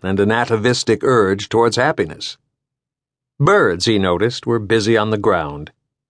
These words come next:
no doubt pleased to discover that the worms had somehow been lured to the surface. Two of them squabbled over something, then one of them flew away, and Brunetti watched it disappear to the left of the church.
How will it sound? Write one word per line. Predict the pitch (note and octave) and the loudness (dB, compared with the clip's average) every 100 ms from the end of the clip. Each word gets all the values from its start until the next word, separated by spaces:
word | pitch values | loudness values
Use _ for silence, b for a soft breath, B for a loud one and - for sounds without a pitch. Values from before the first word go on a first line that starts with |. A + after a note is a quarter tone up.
| _ | _
no | A#2 G#2+ | 0 2
doubt | F#2+ F#2+ - | 2 0 0
pleased | C3 F#2 - | 0 0 -2
to | F2+ | -6
discover | - - F#3 - A2 | -6 -2 -2 0 0
that | A2+ | 0
the | - | -2
worms | C3+ C3+ F#2 D2+ F2+ F#2 | 0 2 0 -2 -6 -4
had | F2+ | -2
somehow | - G2+ G2+ G#2 | 0 0 0 0
been | G2 A2+ A2 | 0 0 2
lured | A#2+ A#2 | 0 0
to | B2+ | 0
the | C#3 | 0
surface. | F#3 D3 - - - - _ _ _ _ _ _ _ _ | 2 0 -2 -10 -12 -12 _ _ _ _ _ _ _ _
Two | - D#3+ | 0 2
of | B2 | 2
them | A#2+ A2+ | 0 0
squabbled | - - C#3+ G2+ F#2 | -2 2 2 2 0
over | F2+ F2 | 0 -2
something, | - F#2 D#2+ F2+ A#2 - _ _ - | -2 -2 -2 -4 -4 -8 _ _ -2
then | B2 A#2+ | 0 2
one | A2+ A2 | 0 0
of | G#2+ | 0
them | B2+ B2+ | 0 0
flew | A#2+ A#2+ | 0 2
away, | C#3 A2 D#2 D#2 G#2 | 4 2 -2 -4 -2
and | A#2+ | 0
Brunetti | B2+ C#3+ A#2+ C#3+ | 0 2 2 2
watched | B2 A2 A2+ - | 2 0 -2 -4
it | B2 | -2
disappear | A2+ - - G#2 D#2 - | -2 -2 -2 -2 -2 -4
to | F#2 | -2
the | |
left | F2+ E2+ - | -2 -2 -4
of | F2 | -4
the | F2+ | -4
church. | - E2+ - - - | -4 -6 -6 -12 -14